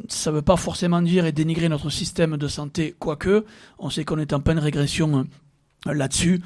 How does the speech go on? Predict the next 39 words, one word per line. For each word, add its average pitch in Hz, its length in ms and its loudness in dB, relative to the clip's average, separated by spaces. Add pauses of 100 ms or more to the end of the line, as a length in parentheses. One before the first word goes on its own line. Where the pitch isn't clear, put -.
(360)
euh, 131 440 -4
bien 143 300 -2
qu'évidemment, 135 600 -2
euh, 127 80 -2 (400)
euh, 127 140 -4
on 143 160 -2
ait 143 40 -2
des 139 180 0
hôpitaux 139 320 0
publics 151 300 0
qui - 100 -6
fonctionnent 139 540 -2
plus 170 280 4
ou 160 60 4
moins, 165 180 6
mais 147 120 2
le 139 80 0
problème 147 300 0
c'est 143 140 -2
qu'on 151 140 -4
a 147 80 -4
des 156 100 -4
gros 175 160 0
soucis 175 380 -2 (420)
de 143 100 -2
pénurie 170 400 4
d'effectifs 160 520 -2
et 147 40 -4
des 139 100 -4
conditions 156 360 -2
de 151 60 -6
travail 156 340 0
pour 147 160 -2
les, 135 160 0 (520)
pour 156 140 4
les 143 80 2
soignants. 156 440 0
On 196 40 0
l'a 139 260 -4